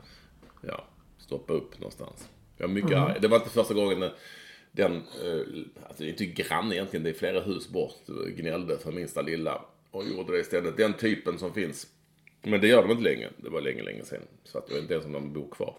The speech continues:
Speaker 1: Jag vet inte ens vem de är. Men
Speaker 2: Och i programmet efter lär jag ha varit oerhört arg,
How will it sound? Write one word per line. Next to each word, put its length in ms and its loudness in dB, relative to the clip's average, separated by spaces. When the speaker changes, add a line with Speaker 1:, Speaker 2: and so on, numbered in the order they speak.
Speaker 1:
Jag 80 -6
vet 220 -6
inte 200 -8
ens 120 -10
vem 100 -10
de 100 -8
är. 140 -10
Men 320 -2
Speaker 2:
Och 120 6
i 60 8
programmet 540 4
efter 680 6
lär 300 4
jag 160 8
ha 140 6
varit 440 0
oerhört 540 8
arg, 440 -2